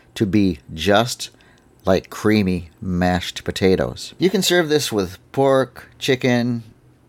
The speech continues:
eat it alone. I could just eat it straight out of a dish. That's how much I like it. It's really good. I hope you try it. If someone in your family is sighted, or if you are low vision, the finished product will look just like mashed potatoes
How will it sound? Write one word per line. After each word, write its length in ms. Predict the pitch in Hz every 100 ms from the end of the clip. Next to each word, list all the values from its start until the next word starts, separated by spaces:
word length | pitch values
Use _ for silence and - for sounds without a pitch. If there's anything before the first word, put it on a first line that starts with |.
| -
eat 180 | 123 110
it 100 | 95
alone. 540 | 87 107 113 117 110
I 140 | - 139
could 160 | 131
just 180 | 95 95
eat 140 | 95 90
it 60 |
straight 260 | - 98 92
out 120 | 85
of 120 | 82
a 60 | 90
dish. 260 | 87 82
That's 220 | - 95 -
how 80 |
much 180 | 92 90
I 80 | 87
like 300 | 85 87 -
it. 120 | - - - _
It's 460 | - 110 - - - -
really 340 | 104 101 95
good. 240 | 85 92 85 - - - -
I 100 | 151
hope 200 | 156 131
you 60 |
try 260 | 123 113 110
it. 120 | 107
If 160 | 107 104
someone 260 | 131 143
in 80 | 139
your 80 | 127
family 360 | - 120 120 104
is 80 | -
sighted, 560 | - 117 127 160 190 -
or 240 | 101 104 101
if 180 | 104
you 100 | 104 101
are 100 | 95
low 200 | 110 123
vision, 520 | 113 113 123 127 127 - _
the 80 | 90
finished 360 | - 127 123
product 440 | - 110 110 110 -
will 120 | 104
look 320 | 101 95 -
just 540 | - 101 98 104 - 95
like 180 | 95
mashed 280 | 95 95 -
potatoes 480 | - 151 175 110 -